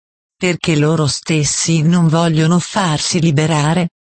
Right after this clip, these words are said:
perché non si avvalgono delle grazie e dell'opera di redenzione.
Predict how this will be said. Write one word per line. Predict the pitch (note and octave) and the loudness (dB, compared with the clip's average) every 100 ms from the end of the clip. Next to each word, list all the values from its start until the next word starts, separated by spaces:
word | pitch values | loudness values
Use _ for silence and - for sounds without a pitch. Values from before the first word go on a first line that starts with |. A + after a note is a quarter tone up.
| _ _ _ | _ _ _
perché | A#3+ B3+ - C4 | -6 -4 -2 0
non | F3 D#3+ | 2 2
si | - D#3+ | 0 -2
avvalgono | D3 C3+ D3+ D3+ G3 G3+ G3 | -2 0 0 0 0 2 2
delle | D#3+ D#3 D3+ | 2 0 0
grazie | G3 A#3 A#3+ - G#3 F3 | -2 -2 -2 -2 -2 0
e | |
dell'opera | F#3+ F#3 F3 E3+ - D#3 D3 | 2 2 2 0 0 0 0
di | D3 E3+ | 0 0
redenzione. | E3+ D#3+ F3 E3 - B2 B2 B2 | 0 2 2 0 0 0 2 0